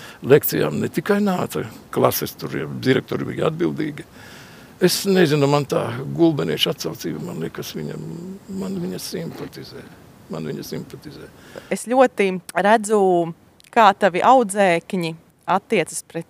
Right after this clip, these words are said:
Speaker 2: tevi. Es redzu, kā tu attiecies pret saviem audzēkņiem, un tad man ir vienmēr mūžīgais jautājums, kā var veidot tik labas un pozitīvas attiecības?
Speaker 1: Zin kā, nu, man, man nekad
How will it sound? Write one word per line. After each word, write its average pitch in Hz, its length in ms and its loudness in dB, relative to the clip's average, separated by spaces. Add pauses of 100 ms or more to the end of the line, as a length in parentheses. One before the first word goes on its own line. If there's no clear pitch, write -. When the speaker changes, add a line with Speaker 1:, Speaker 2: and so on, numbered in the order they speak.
Speaker 2:
tevi. 165 320 2 (600)
Es - 100 -10
redzu, 208 240 4
kā 170 300 6 (100)
tu 180 140 2
attiecies 170 520 0
pret - 200 -6
saviem 165 340 -6
audzēkņiem, 262 640 0 (300)
un 196 100 -4
tad 285 140 4
man 254 180 2
ir 247 80 2
vienmēr 269 400 4
mūžīgais 233 720 2
jautājums, 254 640 4 (240)
kā 392 380 4
var 294 240 4
veidot 311 560 4
tik - 180 -4
labas 269 540 4
un 202 100 -8
pozitīvas 226 680 0
attiecības? 190 840 0 (260)
Speaker 1:
Zin 180 240 -6
kā, 190 260 -4
nu, 170 100 -4
man, 180 360 -6 (100)
man 170 360 -4
nekad 175 240 -2